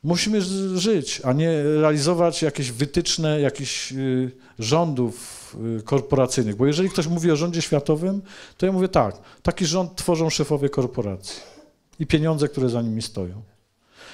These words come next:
Czy to są pieniądze takie, czy owakie. Jedni mówią hazarskie, <laughs> drudzy mówią jeszcze inne. Nieważne, to mnie w ogóle nie interesuje. Ci, którzy skoncentrowali w swoich rękach kapitał, niebezpiecznie bawią się światem.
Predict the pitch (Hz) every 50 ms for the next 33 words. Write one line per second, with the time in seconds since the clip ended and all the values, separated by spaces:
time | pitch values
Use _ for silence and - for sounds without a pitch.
0 | - - - 220 220 214 - 190 170 - 170 165 156 143 131 127 - 143 147 143
1 | - - 127 123 - 120 113 104 117 117 117 117 - - 107 98 107 - - -
2 | - - - _ - 123 131 143 143 147 147 139 131 135 - - - 135 131 120
3 | 139 139 135 131 - - - - - 113 107 123 113 101 113 127 123 - 151 143
4 | 123 - 135 123 117 127 143 - - - 120 120 113 110 113 - - - - -
5 | _ 214 220 202 202 190 165 135 123 131 - 165 165 175 175 190 185 214 202 196
6 | 190 190 180 196 170 160 - - 123 107 98 92 98 92 - _ _ _ _ _
7 | _ _ - - - - - - - - _ _ - 226 226 - - 202 180 175
8 | - - 180 175 170 180 175 156 165 165 160 180 180 175 160 147 - - 165 160
9 | 147 143 151 160 147 - 151 - - 135 - - 143 - - 165 165 175 170 143
10 | 139 123 135 127 - - 160 151 - - 151 127 117 131 127 120 131 127 117 -
11 | 117 - - - - 92 85 - - 80 -